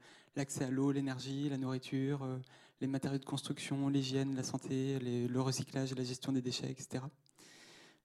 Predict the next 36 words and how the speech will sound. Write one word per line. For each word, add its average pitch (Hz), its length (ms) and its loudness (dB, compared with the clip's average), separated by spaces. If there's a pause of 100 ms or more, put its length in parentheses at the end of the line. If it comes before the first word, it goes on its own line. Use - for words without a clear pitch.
(140)
Euh, 123 760 2 (220)
accessible, 147 600 2 (480)
dans 147 80 8
le 143 80 6
sens 165 280 4
où 147 40 -2
c'est 139 120 -2
pas 147 220 2
high-tech, 147 360 4
c'est-à-dire 151 300 0
qu'il 151 120 0
n'y 143 60 2
a - 40 -4
pas 151 60 6
besoin 147 320 6
de, 135 380 4 (440)
de 147 120 6
compétences 156 760 2 (340)
ou 151 120 2
de, 135 760 4
d'outils 160 500 -2
très - 180 2
pointus 165 440 2 (220)
pour 147 100 4
les 139 60 6
fabriquer. 135 420 2
Ça 143 140 -10
peut - 100 0
être 127 120 0
fabriqué 135 280 0
un 135 80 2
peu 143 120 0
partout 139 240 -2
dans 135 100 2
le 131 60 2
monde. 151 260 2